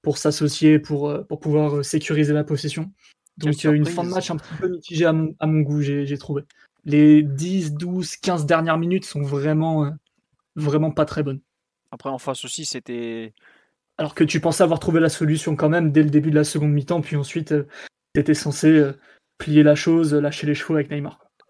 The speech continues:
Speaker 2: Pour te répondre, Neymar entre à la soixante-cinquième, euh, l'occasion Di Maria, euh, pas Di Maria, pardon, Mbappé, Neymar, c'est
Speaker 1: Mbappé.
Speaker 2: soixante-dix-sept, et Sarabia, Neymar, c'est quatre-vingt-cinquième.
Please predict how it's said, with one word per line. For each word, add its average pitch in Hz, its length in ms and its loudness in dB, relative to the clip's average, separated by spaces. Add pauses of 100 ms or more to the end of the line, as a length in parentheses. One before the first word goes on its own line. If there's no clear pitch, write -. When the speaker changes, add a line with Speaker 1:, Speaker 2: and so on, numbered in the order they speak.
Speaker 2:
Pour 131 140 -10
te 147 100 -8
répondre, 143 640 -8
Neymar 147 320 -6
entre 147 200 -8
à - 20 -2
la 131 80 -2
soixante-cinquième, 160 1080 -8 (100)
euh, 117 300 -6
l'occasion 143 640 -6
Di 135 160 -12
Maria, 143 640 -2
euh, 120 140 -6
pas - 120 -10
Di 147 120 -12
Maria, 139 260 -2
pardon, 123 280 -8
Mbappé, 139 360 -4
Neymar, 151 320 -4
c'est - 120 -10
Speaker 1:
Mbappé. - 40 -6
Speaker 2:
soixante-dix-sept, 143 800 -4
et 117 80 -10
Sarabia, 143 480 -2
Neymar, 143 320 -4
c'est 127 140 -12
quatre-vingt-cinquième. 123 720 -14